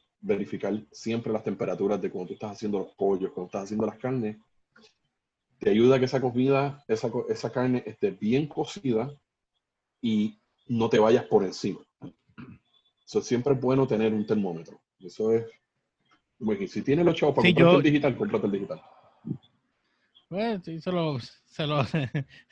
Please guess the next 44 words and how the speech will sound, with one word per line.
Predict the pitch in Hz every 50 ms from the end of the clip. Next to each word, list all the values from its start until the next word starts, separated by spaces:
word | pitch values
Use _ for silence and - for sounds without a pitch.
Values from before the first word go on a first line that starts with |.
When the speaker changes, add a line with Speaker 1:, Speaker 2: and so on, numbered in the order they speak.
| - -
Speaker 2:
<laughs> | 233 190 - - - - 135 127 - _ - - - - - -
y | 147
lo | 147 156
dejan | 185 180 208 185
pegado | 190 180 170 165 156 156
ahí | 147 143 135
en | 127 131
el | 123 117
horno. | 117 113 110 -
Sí, | - - 254
pero | 196 240 233 240
eso | - 285
es | 269
para | - 285 262 190
personas | 190 156 - 202 214 247
que | - 220
tienen | 180 196 208 226 226 208 - _
hornos. | - 214 214 208 196 175 139 113 107 98 - - - - _ _ _ _ _ _ _ _ _ _ _ _ _ _ _ _ _ _ _ -
Speaker 1:
No, | 90 - 208 104
Speaker 2:
Porque | 156 160 151 - -
Speaker 1:
no, | - 123
Speaker 2:
si | 131
Speaker 1:
no, | 131
Speaker 2:
tú | 123
Speaker 1:
no, | 127 127
Speaker 2:
no | -
Speaker 1:
no, | -
Speaker 2:
tienes | 240 247 247 247
Speaker 1:
no, | 240
Speaker 2:
un | 214
Speaker 1:
no, |
no. | 220 240 254 254 247 233 220 208
Speaker 2:
horno, | 180 110 - _ _ _ _ _ - 143
no. | - 185 190 233 247 202 - _ _ _ _ _ _ _ _ _ _ _ _ _ - _ _ _ _ _ -
Speaker 1:
No, | 92 107 120
no, | 131 135 131
no, | 127 127
no, | 123 110
no. | 98 85 - _ _ _ _ _ _ -
El | 117 113 113 107
del | 113 110 117
horno | 127 147 165 180 180 170
es | 151
uno. | 151 156 147 139 123 101 -